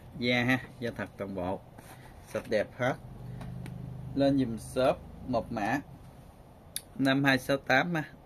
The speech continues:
năm hai sáu tám. Hai sản phẩm, bốn trăm rưỡi ha. Và một chiếc ví rất là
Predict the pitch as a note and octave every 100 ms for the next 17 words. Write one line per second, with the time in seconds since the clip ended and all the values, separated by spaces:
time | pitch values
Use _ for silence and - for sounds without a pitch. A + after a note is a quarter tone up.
0 | - B2 A#2+ A2 - - A2+ B2+ - -
1 | - - - - - C#3 C3+ C3+ C#3+ A#2
2 | A2+ - - - - - - - - -
3 | - - - - - C3+ F3+ E3+ C#3+ A2
4 | G2 C#3 D#3+ - - - - - - -
5 | - - - - - - - - - -
6 | - - - - - - - C#3 C3+ C3
7 | A2 - - E3+ - E3 F3+ C4 - -
8 | - - - - - - - - - -
9 | - - - - C#3+ - C3